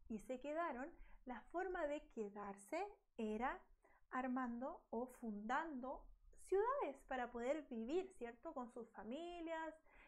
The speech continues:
eh, o los que vivían solos, vivir solos. Ellos necesitaban ciudades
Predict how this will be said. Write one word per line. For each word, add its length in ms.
eh, 440
o 140
los 160
que 100
vivían 400
solos, 260
vivir 320
solos. 420
Ellos 220
necesitaban 720
ciudades 580